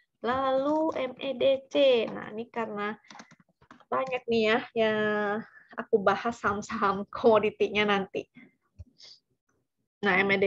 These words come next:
C ini masih oke banget, momentumnya, volumenya meningkat, momentumnya juga mulai meningkat lagi. Dia di atas garis win line. Win line-nya sih lumayan jauh ya, yaitu di area lima delapan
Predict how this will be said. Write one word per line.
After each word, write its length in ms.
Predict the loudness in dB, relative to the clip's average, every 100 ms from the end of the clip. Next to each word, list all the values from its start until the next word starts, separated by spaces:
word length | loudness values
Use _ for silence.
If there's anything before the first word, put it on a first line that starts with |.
| 0
C 320 | 6 8 8 6
ini 80 |
masih 240 | 0 -4 -6
oke 160 | -2
banget, 400 | -2 -2 0 -2 -2
momentumnya, 880 | -6 -6 -4 -6 -4 -2 2 2 0 -4 -16 _ _ _ _
volumenya 480 | 4 4 2 -2
meningkat, 720 | -4 -4 -6 -2 2 4 2 0
momentumnya 560 | -2 -4 -4 -4 -4
juga 240 | -4 -2 0
mulai 240 | -2 -2
meningkat 320 | -4 -6 -6 0
lagi. 560 | 2 2 -2 -2 -4 -8 -20 -20 -20 -10
Dia 160 | 2 4
di 100 | 4 0
atas 160 | -4 -4
garis 240 | -4 -4
win 240 | -4 -4 -2
line. 560 | -2 0 0 -4 -8 _ _ _ -2
Win 240 | 0 2
line-nya 480 | 0 0 0 -2 -2
sih 400 | -2 0 0 -4 -6
lumayan 320 | -4 -2 -4 -2
jauh 400 | 0 4 4 4
ya, 180 | 0 -2 -4
yaitu 320 | -2 -2 -2
di 80 | -2
area 320 | -4 -2 -2
lima 320 | -2 -2 -2
delapan 400 | -2 -2 -2 -4